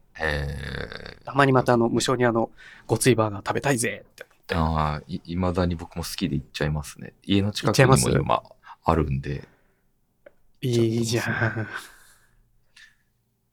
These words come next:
Speaker 1: と
Speaker 2: いいじゃない。
Speaker 1: 結構美味しいんですよね。
Speaker 2: そう。だから、あの、
Speaker 1: うん。
Speaker 2: マクドナルドとか、普通のね、
Speaker 1: うん。
Speaker 2: チェーン店のバーガー屋さんのバーガーが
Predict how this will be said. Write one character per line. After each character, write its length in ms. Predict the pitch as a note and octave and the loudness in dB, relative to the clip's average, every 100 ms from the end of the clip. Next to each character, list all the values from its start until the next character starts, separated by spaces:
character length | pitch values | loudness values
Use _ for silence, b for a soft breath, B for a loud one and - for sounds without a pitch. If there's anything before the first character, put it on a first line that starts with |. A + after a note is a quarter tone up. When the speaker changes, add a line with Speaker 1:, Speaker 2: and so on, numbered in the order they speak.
| _ _ | _ _
Speaker 1:
と 80 | C3+ | -2
Speaker 2:
い 160 | A#2+ A#2+ | 2 2
い 40 | |
じ 100 | B2 | 2
ゃ 80 | A#2+ | 4
な 280 | A2+ A2 G#2+ | 2 0 -4
い。 240 | - - - b b b b - | -8 -20 -20 b b b b -8
Speaker 1:
結 200 | G#2+ - - | -8 -6 -4
構 180 | C#2+ - | -4 0
美 100 | F#2 | 2
味 80 | G2 | 2
し 640 | - A2 F2 C#2+ A1 G1+ - _ _ | 2 0 0 0 -2 -8 -18 _ _
い 60 | - | -8
ん 20 | |
で 40 | |
す 200 | - - | -8 -10
よ 160 | - - | -10 -6
ね。 640 | D#2 E2 E2+ E2+ F2 F#2+ - | -4 -2 -4 -6 -10 -14 -16
Speaker 2:
そ 680 | - - - D#3 D3 B2+ A#2 | -8 -6 0 6 8 6 4
う。 80 | - | 0
だ 100 | G2+ | 2
か 100 | C3 | 4
ら、 160 | D3 A#2+ | 4 6
あ 60 | A#2+ | 6
の、 440 | A#2 A#2 A#2 A#2 _ _ - | 8 8 8 6 _ _ 0
Speaker 1:
う 40 | |
ん。 340 | D2 C#2+ D2+ - _ _ _ _ - | 0 0 -4 -16 _ _ _ _ 2
Speaker 2:
マ 160 | D#3 | 4
ク 100 | D3+ | 6
ド 80 | A3 | 4
ナ 140 | B3+ C4 | 6 6
ル 80 | E3 | 4
ド 100 | A#2 | 0
と 100 | - | 0
か、 340 | - D#3+ A#2+ C#3 _ _ _ _ _ _ - | 4 6 6 0 _ _ _ _ _ _ -14
普 80 | - | 0
通 160 | F#3+ | 4
の 100 | F#3 | 8
ね、 180 | G3 A#3 - _ _ _ _ _ _ | 6 4 -2 _ _ _ _ _ _
Speaker 1:
う 60 | D#2+ | 0
ん。 180 | D2+ D#2 | 0 -2
Speaker 2:
チ 120 | - E3+ | 2 2
ェ 40 | |
ー 20 | |
ン 20 | E3 | 4
店 100 | A#2+ | 4
の 120 | A2 | 4
バ 180 | A#2+ A#2 | 4 6
ー 20 | |
ガ 80 | A#2 | 6
ー 20 | |
屋 100 | A#2 | 4
さ 160 | - B2 | 4 2
ん 80 | |
の 100 | A#2+ | 4
バ 220 | B2 D3 D3 | 4 4 4
ー 20 | |
ガ 140 | B2+ | 2
ー 20 | |
が 280 | C#3 F3+ B2 | 4 4 4